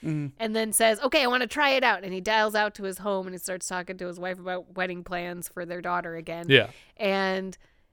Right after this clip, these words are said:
Speaker 2: and he's like, "Okay, cool. This worked great."
Speaker 1: Mm-hmm.
Speaker 2: And I'm like, "Wait, how do you know?" Because, first of all, you haven't been on the phone for two minutes. You
Speaker 3: I
Speaker 2: didn't
Speaker 3: think he was
Speaker 2: ask the
Speaker 3: testing
Speaker 2: guy.
Speaker 3: what it sounded like.
Speaker 2: Oh, okay. Because, like, there's no way.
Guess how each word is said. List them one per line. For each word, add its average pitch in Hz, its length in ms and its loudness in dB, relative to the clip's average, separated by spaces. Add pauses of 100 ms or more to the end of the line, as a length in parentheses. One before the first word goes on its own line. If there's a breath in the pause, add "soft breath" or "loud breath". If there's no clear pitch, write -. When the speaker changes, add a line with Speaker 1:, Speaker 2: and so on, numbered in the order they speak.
(160)
Speaker 2:
and 196 100 -4
he's 196 120 -4
like, 202 240 -4
"Okay, 294 320 6
cool. 226 360 2 (280)
This 320 240 4
worked - 340 4
great." - 500 0 (160)
Speaker 1:
Mm-hmm. 165 240 0
Speaker 2:
And 233 100 4
I'm 240 140 2
like, 254 240 2 (340 soft breath)
"Wait, 320 160 0
how 359 160 6
do 427 80 6
you 466 160 4
know?" 294 400 6
Because, 254 480 -2 (100)
first - 280 -2
of 269 80 -2
all, 240 100 4
you 220 120 -2
haven't 294 280 0
been 277 140 0
on 254 100 0
the 247 80 -2
phone 277 300 0
for 240 100 -4
two 208 220 -4
minutes. 190 320 -4
You 220 120 -6
Speaker 3:
I - 60 4
Speaker 2:
didn't 185 80 4
Speaker 3:
think 165 140 2
he - 80 6
was 262 80 12
Speaker 2:
ask 269 180 6
the 262 140 -2
Speaker 3:
testing 247 100 8
Speaker 2:
guy. 208 400 4
Speaker 3:
what 110 140 -2
it - 60 -10
sounded 104 340 -2
like. 76 340 -18 (720)
Speaker 2:
Oh, 220 240 6
okay. 175 320 -6
Because, 208 240 -6
like, 269 280 6
there's 370 260 2
no 440 100 4 (140)
way. 427 80 -6